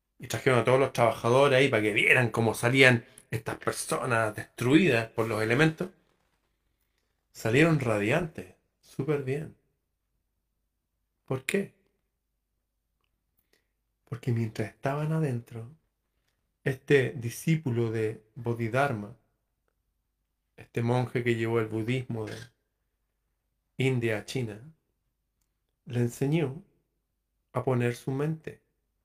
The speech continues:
en paz, a concentrarse en las cosas lindas de la vida. Es como cuando tienen que mantener a alguien despierto porque si se va al coma se puede morir. Le dice, "Oye, ¿qué,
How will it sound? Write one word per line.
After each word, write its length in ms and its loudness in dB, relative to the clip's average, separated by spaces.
en 160 -6
paz, 440 -8
a 80 -14
concentrarse 960 -4
en 120 -8
las 120 -10
cosas 420 -8
lindas 380 -4
de 100 -4
la 120 -6
vida. 240 -8
Es 120 -8
como 240 -4
cuando 240 0
tienen 260 0
que 80 0
mantener 440 0
a 60 4
alguien 240 2
despierto 560 2
porque 220 0
si 140 -8
se 140 -2
va 140 4
al 160 -2
coma 300 -2
se 140 -8
puede 240 -4
morir. 380 -6
Le 80 -2
dice, 220 -4
"Oye, 320 0
¿qué, 220 -4